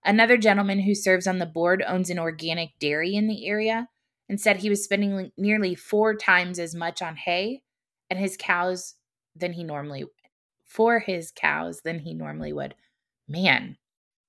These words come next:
I'm struggling today. With the increased costs coupled with low milk prices, the outlook for his family's business was dire. Perhaps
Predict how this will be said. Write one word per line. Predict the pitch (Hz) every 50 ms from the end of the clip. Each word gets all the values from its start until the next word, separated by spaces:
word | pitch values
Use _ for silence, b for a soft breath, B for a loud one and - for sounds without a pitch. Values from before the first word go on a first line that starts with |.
| _ _ _
I'm | 160
struggling | - - 165 170 170 156 135 123
today. | - - 117 113 117 131 - _ _ b b b b b b b b b b b
With | 202 214
the | 208 214 -
increased | 208 254 254 - 320 320 - -
costs | - - 202 202 220 - -
coupled | - - 196 - - 190 185 180
with | 180 175 170 - 175
low | 175 180 175 175 185
milk | 185 170 170 - - - -
prices, | - - 233 233 214 - - 165 156 156 160 -
the | - - - - 170
outlook | 190 202 185 220 233 -
for | - 262 247
his | 226 247 233 - -
family's | 196 180 175 170 170 170 165 160
business | - - 139 139 147 135 135 131 - -
was | 151 147 143 143
dire. | 143 156 151 147 147 143 135 127 - - - - - _ _ _ _ _ _ _ _ _
Perhaps | - 175 - 233 214 196 202 214 - - - -